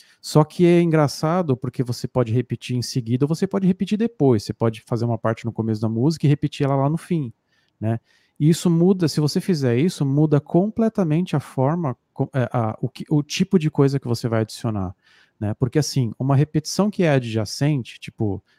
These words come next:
uma repetição que é logo em seguida, né?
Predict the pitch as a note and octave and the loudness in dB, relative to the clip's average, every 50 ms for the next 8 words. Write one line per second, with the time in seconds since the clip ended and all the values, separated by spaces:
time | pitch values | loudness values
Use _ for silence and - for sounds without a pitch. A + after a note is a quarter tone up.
0 | _ _ _ _ _ - - A2+ G#2 A2+ A#2+ - A#2+ A2+ - - C#3 C3+ A#2+ - | _ _ _ _ _ -12 -6 -4 -2 -2 -2 -2 -2 -4 -2 -2 -2 -2 0 0
1 | B2+ A2+ A#2+ C3 D3 D#3 D3+ - - - A#2+ G#2+ A2+ D3 F#3+ F#3+ C3+ A2+ G#2 G#2 | 2 2 4 2 2 2 0 -2 -2 -6 -8 -4 -2 0 0 0 2 0 -2 -2
2 | - _ _ _ _ _ _ _ _ _ - A2 A2+ A#2 | -4 _ _ _ _ _ _ _ _ _ -4 -4 -4 -4